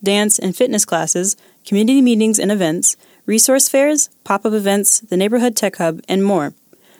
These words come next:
Members who are residents of the East Side have access to exclusive services in the Wellness Network. Join today and live well, play well, be well.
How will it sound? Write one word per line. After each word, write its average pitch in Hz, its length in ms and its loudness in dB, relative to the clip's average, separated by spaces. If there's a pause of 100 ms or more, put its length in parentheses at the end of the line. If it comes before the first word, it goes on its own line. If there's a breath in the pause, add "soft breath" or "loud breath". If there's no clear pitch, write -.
Members 233 360 2
who 262 60 2
are 196 120 4
residents 247 400 2
of 220 100 -4
the 220 140 -4
East 233 160 2
Side 160 240 0
have 180 140 -4
access 208 340 -2
to - 120 -2
exclusive 240 460 -2
services 208 460 0
in - 140 -4
the 175 80 0
Wellness 185 340 0
Network. 156 440 -6 (320 soft breath)
Join 226 220 0
today 220 340 2
and 175 140 0
live 202 160 2
well, 262 280 2
play 196 280 -2
well, 190 240 0
be 151 220 -6
well. 156 300 -6